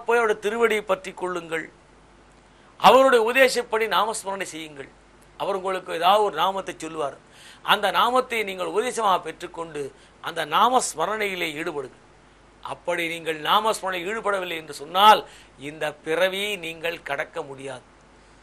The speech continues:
முகுந்த மாலையிலே கூட இந்த கருத்தை குலசேகர ஆழ்வார் சொல்வார். நாமெல்லாம் இந்த பிறவி எடுத்திருக்கிறோம், இங்கே பிறந்திருக்கிறோம்னு சொன்னால் அதற்கு காரணம் நாம் சென்ற பிறவியிலே நாமஸ்மரணை செய்யவில்லை, இறைவனுடைய நாமத்தை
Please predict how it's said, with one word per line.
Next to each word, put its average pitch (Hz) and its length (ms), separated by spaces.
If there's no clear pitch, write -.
முகுந்த 185 320
மாலையிலே 165 500
கூட 180 140
இந்த 170 220
கருத்தை 185 380
குலசேகர 180 380
ஆழ்வார் 151 300
சொல்வார். 135 260
நாமெல்லாம் 196 640
இந்த 196 140
பிறவி 226 300
எடுத்திருக்கிறோம், 185 600
இங்கே 185 300
பிறந்திருக்கிறோம்னு 220 640
சொன்னால் 190 260
அதற்கு 170 280
காரணம் 175 400
நாம் 180 360
சென்ற 214 320
பிறவியிலே 202 540
நாமஸ்மரணை 185 600
செய்யவில்லை, 147 480
இறைவனுடைய 226 540
நாமத்தை 208 360